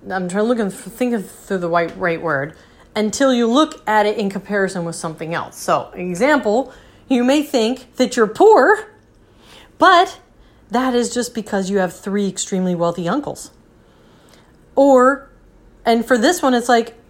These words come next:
it's just important to remember that there's always multiple perspectives on literally everything. That's why in the last podcast, you always heard me say,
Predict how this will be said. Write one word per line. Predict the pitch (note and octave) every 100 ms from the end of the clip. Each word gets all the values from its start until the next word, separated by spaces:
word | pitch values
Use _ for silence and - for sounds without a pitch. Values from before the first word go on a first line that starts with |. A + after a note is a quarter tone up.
| _ _
it's | B3 -
just | -
important | C4+ C#4 C4+ A#3+
to | B3
remember | B3+ A3+ B3 B3 A3+
that | G#3 G3
there's | G#3 G3+
always | - A#3+ B3 B3+ A3
multiple | G#3 A3 A3 G3+ G3+
perspectives | A#3 G#3+ - A#3+ - F#3 E3+
on | F#3 F#3 F3+
literally | G3+ B3 A#3+ A#3 A3+ A3
everything. | A3 G#3+ G3+ E3+
That's | E3+ A#3+ B3
why | A3+ G#3
in | G3+ A3 G3
the | F#3+
last | F3+ G3+ C4 C#4+
podcast, | C#4 A3+ A3 G3 G3
you | G#3+ -
always | G#3 B3 B3+
heard | B3+
me | A3+
say, | G#3+ G#3 F#3+